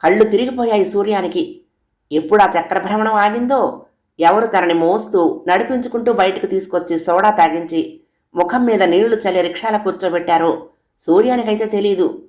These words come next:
చంటి పిల్లాన్ని పదువు పట్టినట్లు పట్టుకుంది సుబ్బులు. తల ఆమె భుజాలపై వాల్చాడు సూర్యం.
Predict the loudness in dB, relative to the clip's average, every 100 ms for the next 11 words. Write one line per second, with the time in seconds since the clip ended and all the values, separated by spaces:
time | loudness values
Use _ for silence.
0 | _ _ _ _ _ _ _ _ _ _
1 | _ _ 2 2 2 -2 0 2 2 0
2 | 2 2 2 0 0 0 -2 -2 -4 -4
3 | -4 -2 -2 -2 -4 -6 -20 _ _ _
4 | _ -6 -2 2 2 0 -6 _ _ _
5 | _ _ _ 2 4 4 2 0 -2 -2
6 | -2 -2 -2 0 0 -2 -2 -2 -2 -2
7 | 0 -2